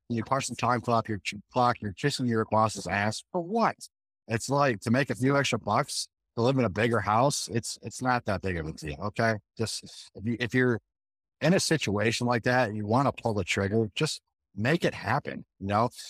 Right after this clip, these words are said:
Going back to the excuse thing, I have a wife and kids, and I have a husband and kids, and I have a mortgage. Well, can you downsize to an apartment? There's a start. Can you, you know, sell one of the vehicles and carpool as a couple? Yeah, you can do that.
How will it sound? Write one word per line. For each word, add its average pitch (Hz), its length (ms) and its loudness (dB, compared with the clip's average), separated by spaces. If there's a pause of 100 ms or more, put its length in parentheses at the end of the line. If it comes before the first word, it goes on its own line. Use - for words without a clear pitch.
(340)
Going 143 240 2
back 151 200 2
to 147 100 0
the 131 60 4
excuse 139 420 -2
thing, 87 280 -2
I 110 120 0
have 156 100 2
a 143 60 4
wife 139 320 2
and 117 120 -6
kids, 110 300 0
and 107 60 2
I 123 40 6
have 139 80 4
a 127 60 2
husband 127 340 -2
and 101 100 -8
kids, 110 360 0
and 104 80 -4
I 123 60 4
have 131 100 2
a 123 60 2
mortgage. 117 560 0
Well, 110 320 2 (560)
can 143 120 0
you 143 120 4
downsize 143 480 2
to 139 100 -2
an 117 80 0
apartment? 98 460 0
There's 123 220 2
a 92 60 -4
start. 92 400 -2 (760)
Can 135 100 2
you, 123 380 2 (120)
you 107 120 0
know, 95 180 0 (480)
sell 160 300 2
one 147 120 4
of 135 60 2
the 123 80 2
vehicles 98 540 0
and 92 140 -10
carpool 110 580 0
as 98 100 -4
a 101 60 -6
couple? 78 480 -6
Yeah, 92 180 -2
you 120 140 0
can 120 100 -4
do 113 160 2
that. 101 300 -2